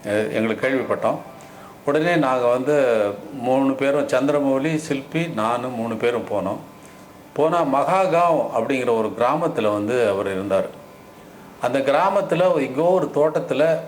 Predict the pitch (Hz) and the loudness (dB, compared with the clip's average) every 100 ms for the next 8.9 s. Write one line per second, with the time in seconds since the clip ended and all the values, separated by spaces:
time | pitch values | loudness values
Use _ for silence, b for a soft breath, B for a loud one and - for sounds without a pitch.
0 | - 110 127 131 131 147 180 165 160 180 | -8 -2 2 2 2 2 4 2 2 0
1 | 165 139 - 143 170 - 123 143 156 156 | 0 -2 -4 -2 0 2 0 2 0 0
2 | 135 135 151 139 131 139 143 170 - - | 0 0 -2 0 0 0 0 0 -2 -14
3 | B B B B - - 127 135 131 127 | B B B B -18 -2 0 2 4 4
4 | 123 120 117 117 - - - 127 135 131 | 4 4 4 2 -4 -14 -6 0 0 2
5 | 160 202 185 160 135 151 139 127 143 160 | 0 0 -2 -2 0 2 2 4 0 -2
6 | - 139 139 147 156 - - 120 120 117 | -2 0 2 2 0 -6 -2 0 2 0
7 | 113 110 110 110 107 110 110 143 127 135 | 2 2 2 0 -4 -8 -10 -4 -2 0
8 | 139 117 107 113 135 139 - 160 160 | 0 -2 -6 -2 -2 -4 -4 -4 -4